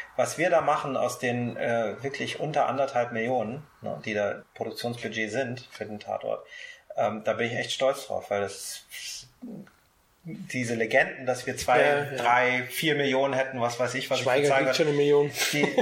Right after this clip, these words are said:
Speaker 1: die, die kommen ja daher, dass die Leute,
Speaker 2: Ja.
Speaker 1: ähm, den Film sehen und sich das nicht vorstellen können, dass,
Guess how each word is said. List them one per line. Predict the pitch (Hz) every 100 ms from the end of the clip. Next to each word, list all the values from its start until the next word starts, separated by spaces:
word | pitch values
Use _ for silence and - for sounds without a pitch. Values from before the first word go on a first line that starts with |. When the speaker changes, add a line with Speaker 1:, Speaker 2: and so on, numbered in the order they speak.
| -
Speaker 1:
die, | 147 147 147
die | 151 147
kommen | 170 202
ja | 180
daher, | 143 139 143 151
dass | 143 139
die | 143
Leute, | 135 143 151 151 147 147
Speaker 2:
Ja. | 139 139
Speaker 1:
ähm, | 139 135 123
den | 127 127
Film | 165 170
sehen | 151 151 147
und | 131
sich | 135
das | 139 123
nicht | 120
vorstellen | - 156 - 123
können, | 117 123 117
dass, | 117 -